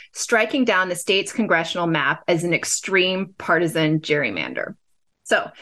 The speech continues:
in twenty twenty-one, North Carolina's Republican-dominated state legislature passed, on a party line vote,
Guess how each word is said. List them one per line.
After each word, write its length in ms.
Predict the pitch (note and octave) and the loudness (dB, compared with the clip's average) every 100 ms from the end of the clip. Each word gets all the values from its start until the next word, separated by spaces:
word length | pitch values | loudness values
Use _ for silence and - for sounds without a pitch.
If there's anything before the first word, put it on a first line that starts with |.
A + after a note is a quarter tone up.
| - - - | -20 -20 -4
in 140 | G3 F#3 | -4 -2
twenty 300 | A3+ A3 B3 | 2 4 4
twenty-one, 720 | C#4 C4+ A3+ D#3+ D#3 D#3+ - | 2 4 4 4 4 2 -4
North 320 | F#3 F3+ G#3 | 2 2 2
Carolina's 580 | - C4 A3+ F#3 F3 D#3+ | 2 2 4 2 0 0
Republican-dominated 1160 | E3 - F3+ F#3+ G#3 B3+ A3+ E3 E3 D#3+ D3+ - | 0 0 0 2 4 4 4 4 4 2 2 -2
state 320 | - F#3+ - | 0 -2 0
legislature 760 | E3 D#3+ - D#3 D3+ D3 D3 - | 0 0 -2 0 0 2 0 0
passed, 580 | - C#4+ C3+ D#3+ - - - | -2 0 0 -2 -8 -12 0
on 100 | E3+ | 2
a 80 | D#3+ | 2
party 320 | - G3 A3 | 0 2 2
line 300 | G#3+ A3+ G3+ | 4 4 4
vote, 360 | D3+ B2+ - | 2 0 -2